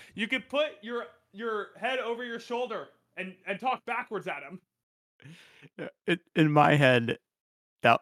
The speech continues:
Speaker 2: it wasn't the production thing. It was the announcer. It was a power play by him. He, like,
Speaker 1: Hold on.
Speaker 2: moved
Speaker 1: I got
Speaker 2: forward
Speaker 1: his name.
Speaker 2: himself to look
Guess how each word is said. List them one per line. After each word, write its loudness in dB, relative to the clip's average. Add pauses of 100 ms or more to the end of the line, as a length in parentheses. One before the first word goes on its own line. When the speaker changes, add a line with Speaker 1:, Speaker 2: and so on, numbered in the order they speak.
Speaker 2:
it 2
wasn't 4
the 2
production -2
thing. 2
It -2
was -4
the 0
announcer. 0
It -6
was -2
a 2
power 0
play -2
by -2
him. -6 (1400)
He, 4
like, 10
Speaker 1:
Hold 0
on. -8
Speaker 2:
moved 6
Speaker 1:
I 2
got 8
Speaker 2:
forward 8
Speaker 1:
his -2
name. -2
Speaker 2:
himself -2 (1160)
to 0
look 0